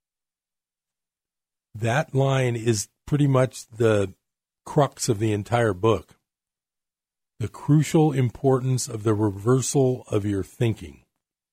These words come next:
The salvation of the world depends on it.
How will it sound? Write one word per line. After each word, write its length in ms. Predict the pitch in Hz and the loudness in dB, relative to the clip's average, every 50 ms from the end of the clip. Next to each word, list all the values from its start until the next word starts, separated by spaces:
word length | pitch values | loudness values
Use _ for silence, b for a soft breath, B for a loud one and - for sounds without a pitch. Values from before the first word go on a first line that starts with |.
| _ _ _ _ _ _ _ _ _ _ _ _ _ _ _ _ _ _ - | _ _ _ _ _ _ _ _ _ _ _ _ _ _ _ _ _ _ -8
The 80 | 110 - | -6 -4
salvation 680 | - - 135 127 127 127 120 127 131 131 - - 139 | -4 -2 0 2 2 2 2 2 0 0 -2 -2 -4
of 140 | 127 117 110 | -4 -2 0
the 80 | 117 113 | 0 0
world 400 | 110 117 120 120 120 113 104 101 | 0 0 0 0 0 -2 -2 -2
depends 600 | 110 101 - - - - 147 143 143 139 127 113 | -4 -4 -4 -6 -6 -2 0 2 2 2 2 0
on 180 | 95 85 78 | -2 -4 -6
it. 60 | 73 | -10